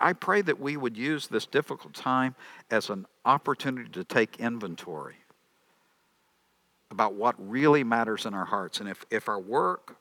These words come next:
or our money or our things have taken your place in our lives so that they're more important, I pray you'd forgive us and help us to refocus and be wise.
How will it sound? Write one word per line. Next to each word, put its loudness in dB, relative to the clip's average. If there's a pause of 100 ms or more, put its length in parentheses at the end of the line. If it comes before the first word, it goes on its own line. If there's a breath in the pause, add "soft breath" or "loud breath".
or -2
our -2
money 0
or -2
our -2
things -4
have -10
taken -4
your 2
place -2
in -6
our 0
lives 0
so -6
that -12
they're -8
more -6
important, -8
I -14
pray -2
you'd -4
forgive -4
us -6 (280 loud breath)
and -10
help 0
us -8
to -4 (360 loud breath)
refocus -6 (440)
and -10
be -6
wise. -2